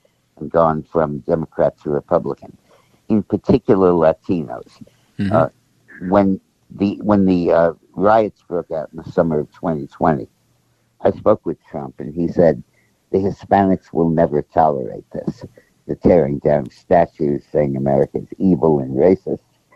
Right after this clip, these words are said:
Speaker 1: He said they've been through that in their own countries, and they left that to come to America as a land of freedom and opportunity.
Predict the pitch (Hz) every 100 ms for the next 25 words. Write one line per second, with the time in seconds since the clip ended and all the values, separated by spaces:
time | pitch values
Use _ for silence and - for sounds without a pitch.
0 | _ _ - - - 98 110 131 - 104
1 | 95 - 104 101 71 62 - 78 76 87
2 | 95 92 - 87 85 - - - - _
3 | _ _ _ - 82 76 87 87 87 117
4 | - - 73 - - - 90 85 85 76
5 | 78 82 78 - 64 - 71 78 80 73
6 | 76 _ 82 82 67 76 71 71 - -
7 | 92 82 62 -